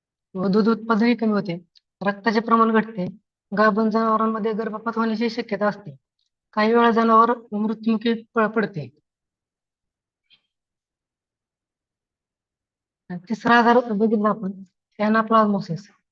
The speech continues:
या आजारामध्ये लाल रक्तपेशीमध्ये आढळतात. An-, anaplasma marginale. ते गाई, म्हशी, शेळ्या, मेंढ्यामध्ये प्रौढ जनावरांमध्ये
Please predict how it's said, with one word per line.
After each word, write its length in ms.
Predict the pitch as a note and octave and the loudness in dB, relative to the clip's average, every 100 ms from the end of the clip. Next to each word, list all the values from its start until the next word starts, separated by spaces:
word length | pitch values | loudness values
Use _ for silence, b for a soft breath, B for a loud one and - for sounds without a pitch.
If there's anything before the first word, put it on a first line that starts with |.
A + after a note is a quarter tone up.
| _ | _
या 120 | G3+ A3+ | 0 2
आजारामध्ये 480 | A3 A#3 A#3 G#3+ A3+ A3 G3+ | 4 4 4 2 0 -2 -2
लाल 160 | A3 G#3+ | 0 0
रक्तपेशीमध्ये 840 | A3+ A3+ A3 A3+ A3 A3 - G#3+ | -2 -4 -4 -2 0 -2 -2 -2
आढळतात. 340 | G3+ F3 F3 F3+ _ _ _ _ _ - | 0 0 0 -6 _ _ _ _ _ -2
An-, 280 | G#3 G#3+ A3 | -2 -2 -4
anaplasma 1000 | G#3 A3 A3 A3+ A3 A3 A3 A3 G#3 A3+ A3+ - _ - | -4 -2 -2 -2 -2 -4 -4 -2 -2 -6 -8 -16 _ -2
marginale. 580 | G#3 G#3 G#3+ G3+ F3 D#3 - _ _ _ _ _ _ _ _ | 0 2 0 0 -2 -6 -14 _ _ _ _ _ _ _ _
ते 260 | G#3 G#3+ F#3+ | -6 -4 0
गाई, 260 | F#3+ G#3+ A3+ | 4 4 4
म्हशी, 500 | A#3+ - F#3+ G3 F#3+ _ | 0 -2 -8 -8 -12 _
शेळ्या, 400 | - - G#3+ A3 | -8 2 4 6
मेंढ्यामध्ये 560 | A3 G#3+ G#3+ A3 E3+ F3 E3+ _ _ _ _ | 6 4 4 4 2 -2 -6 _ _ _ _
प्रौढ 200 | - A3+ | 0 2
जनावरांमध्ये 560 | A3 A3+ A3 A3+ A3+ A3 | 2 4 4 4 2 0